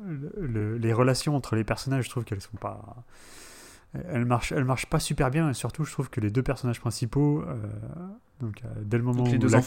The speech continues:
Speaker 1: l'actrice, ouais, où le moment où l'actrice, euh, Thomasine McKenzie entre en jeu, en fait, je trouve que ça, ils évoluent trop en vase clos, en fait. Euh, il y a quelques menaces externes, tout ça, mais, euh,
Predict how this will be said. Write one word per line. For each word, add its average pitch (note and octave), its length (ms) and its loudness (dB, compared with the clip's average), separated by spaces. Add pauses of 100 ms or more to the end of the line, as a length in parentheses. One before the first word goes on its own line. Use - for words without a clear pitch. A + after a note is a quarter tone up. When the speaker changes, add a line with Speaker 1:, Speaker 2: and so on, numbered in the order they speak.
Speaker 1:
l'actrice, - 280 2
ouais, C3 160 6
où A#2+ 100 2
le A2 100 2
moment A#2+ 180 0
où C3 40 -2
l'actrice, A#2 420 -2
euh, G#2 400 -2 (220)
Thomasine A2+ 340 2
McKenzie A2+ 480 0
entre A#2 420 -2
en G#2+ 180 0
jeu, B2 160 6
en B2 100 2
fait, - 260 -2 (640)
je - 80 -16
trouve C#3 140 0
que A#2 120 -2
ça, A2+ 220 -2 (100)
ils B2 280 2
évoluent B2+ 280 2
trop C#3+ 260 0
en B2+ 40 4
vase A2+ 260 2
clos, A2+ 220 0
en G#2 60 -6
fait. - 260 -12 (140)
Euh, G2+ 340 -8
il G2+ 60 -6
y G#2 40 -2
a G2+ 60 0
quelques A#2 260 0
menaces A#2 400 4
externes, B2 440 2
tout A2 100 -6
ça, A#2 220 0
mais, G#2 180 0
euh, G2+ 380 -6